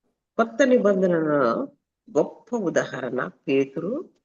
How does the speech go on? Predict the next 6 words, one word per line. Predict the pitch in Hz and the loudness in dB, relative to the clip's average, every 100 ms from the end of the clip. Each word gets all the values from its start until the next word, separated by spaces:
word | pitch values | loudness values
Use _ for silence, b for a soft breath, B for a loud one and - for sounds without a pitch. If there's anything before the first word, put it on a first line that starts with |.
| - | -12
ఇతర | - - 127 | -10 -8 -10
అపోస్తలులు. | 123 - 98 - - - 76 78 73 78 - _ _ _ _ _ _ _ _ _ _ _ _ _ _ _ _ _ _ _ - | -10 -12 -8 -8 -10 -18 -14 -12 -12 -16 -18 _ _ _ _ _ _ _ _ _ _ _ _ _ _ _ _ _ _ _ -10
అపోస్తల | - - 262 262 240 | -6 0 0 0 -4
కార్యము | 226 185 185 180 185 | -4 -4 -2 -2 -2
నాలుగవ | 156 - 120 160 160 | -2 -2 -2 -2 -2
అధ్యాయంలో | 107 - - 123 120 110 76 - 233 | -4 -4 -4 -2 -2 -6 -6 -6 -10